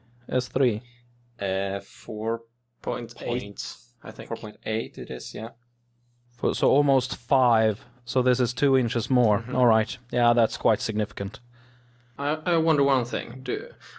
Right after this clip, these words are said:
Speaker 3: what kind of connections do you have on, on the tablet? Because most manufacturers nowadays have this unique connection that only they have. Like, Samsung have their own, so you
Speaker 2: Mm.
Speaker 3: cannot use, they don't have any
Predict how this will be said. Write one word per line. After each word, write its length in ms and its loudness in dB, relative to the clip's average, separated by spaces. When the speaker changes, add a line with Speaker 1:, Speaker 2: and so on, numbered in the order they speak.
Speaker 3:
what 180 -4
kind 200 0
of 80 -2
connections 760 -6
do 100 -10
you 120 -6
have 340 -6
on, 220 -6
on 120 -10
the 80 -6
tablet? 520 -6
Because 420 -6
most 400 -2
manufacturers 640 -4
nowadays 460 -4
have 240 -6
this 200 -6
unique 800 -6
connection 600 -4
that 160 -4
only 320 -2
they 300 2
have. 480 -10
Like, 180 -6
Samsung 480 -4
have 180 -4
their 160 0
own, 440 -2
so 400 -6
you 200 -2
Speaker 2:
Mm. 60 -2
Speaker 3:
cannot 280 -2
use, 300 -2
they 120 0
don't 200 -2
have 260 0
any 300 -2